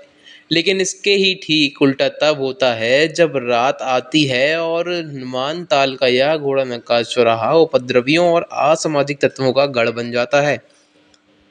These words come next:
अब ऐसा क्यों बोला जा रहा है, वीडियो में आपको स्पष्ट दिखाते भी हैं।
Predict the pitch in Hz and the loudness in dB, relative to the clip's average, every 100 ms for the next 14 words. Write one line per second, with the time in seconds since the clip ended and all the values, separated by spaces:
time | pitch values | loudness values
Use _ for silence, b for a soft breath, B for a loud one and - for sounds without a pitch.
0 | b b b b 127 131 131 147 143 135 | b b b b -2 0 0 -2 0 2
1 | 143 143 151 151 151 147 147 160 160 175 | 4 4 4 4 2 0 0 0 0 -2
2 | 185 135 135 151 147 135 123 - 180 180 | -2 -4 -2 -2 -2 -4 -4 0 2 2
3 | - 135 - 139 123 110 - 135 131 156 | 0 -2 -2 -4 -2 -4 0 0 0 -2
4 | 135 | -2